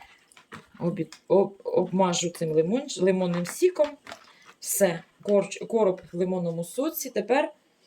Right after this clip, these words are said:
я наношу нашу, наше масло.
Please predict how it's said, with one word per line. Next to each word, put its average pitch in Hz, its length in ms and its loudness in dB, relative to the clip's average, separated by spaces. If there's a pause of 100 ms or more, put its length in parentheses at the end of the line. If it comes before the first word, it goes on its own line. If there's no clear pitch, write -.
(240)
я 226 520 0
наношу 247 720 -4 (800)
нашу, 202 540 0 (680)
наше 208 400 -2
масло. 165 640 -4